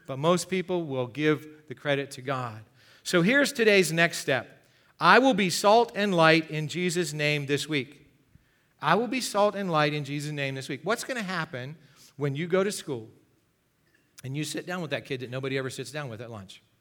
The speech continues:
and talk with them? What's gonna happen when you go to work and everybody's dissing the boss, you know, and you say something kind about the boss? What's gonna happen, you know, the next time you go to the baseball game and there's some really terrible call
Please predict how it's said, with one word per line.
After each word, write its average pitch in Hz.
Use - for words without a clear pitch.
and 127
talk 147
with 113
them? 95
What's 214
gonna 233
happen 165
when 139
you 170
go 214
to 185
work 139
and 170
everybody's 185
dissing 185
the 170
boss, 156
you 156
know, 156
and 143
you 190
say 165
something 160
kind 175
about 120
the 117
boss? 101
What's 185
gonna 233
happen, 175
you 160
know, 170
the 156
next 185
time 165
you 214
go 180
to 160
the 147
baseball 143
game 127
and 170
there's 160
some 175
really 165
terrible 208
call 131